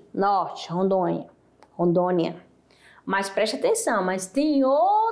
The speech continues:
outras regiões, então em outros locais, outro município, que é da, faz parte da mesma região, mas só que vai ter outro nome. Pode chamar pão de sal, tá certo? Então, houve uma variação regional.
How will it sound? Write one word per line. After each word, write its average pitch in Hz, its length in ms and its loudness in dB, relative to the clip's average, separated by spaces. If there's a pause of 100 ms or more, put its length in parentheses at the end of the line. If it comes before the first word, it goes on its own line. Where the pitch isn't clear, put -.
outras 311 220 2
regiões, 202 680 0
então 185 220 0
em 214 260 4
outros 320 480 2
locais, 196 520 -2
outro 254 340 2
município, 190 640 -4 (400)
que - 80 -2
é 302 240 0
da, 254 220 -2
faz 262 180 -4
parte 254 200 -4
da 247 40 2
mesma 285 220 4
região, 262 200 2
mas 285 140 0
só 294 100 -2
que 294 60 -6
vai 285 180 -2
ter 277 200 2
outro 349 360 2
nome. 247 380 2 (960)
Pode 196 160 2
chamar 202 220 0
pão 190 200 0
de 208 60 0
sal, 220 680 -2 (920)
tá 160 100 0
certo? 277 500 -4 (400)
Então, 247 440 -2
houve 311 340 2
uma 269 300 0
variação 240 800 -2
regional. 226 960 0